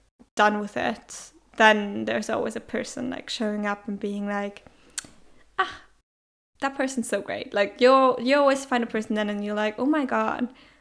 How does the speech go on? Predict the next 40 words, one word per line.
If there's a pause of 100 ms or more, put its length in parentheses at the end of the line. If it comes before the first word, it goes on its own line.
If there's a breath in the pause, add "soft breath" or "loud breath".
(140 soft breath)
like,
didn't
I
just
say
five
minutes
ago
that
I'm
done
with
love
and
I
never
want
to
have
a (140)
partner
again,"
you
know?
And
then (440 loud breath)
this
amazing
person
shows
up
and
you're
like, (400)
"How?
How
can
this
happen
now?"